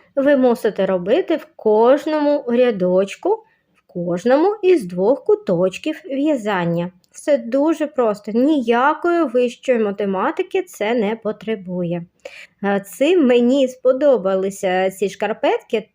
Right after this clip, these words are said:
так все просто в'язати, дуже гарно і дуже швидко.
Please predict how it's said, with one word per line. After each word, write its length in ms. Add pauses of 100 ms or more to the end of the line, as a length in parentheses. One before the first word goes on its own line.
так 320
все 200
просто 400
в'язати, 720 (140)
дуже 280
гарно 500
і 40
дуже 300
швидко. 460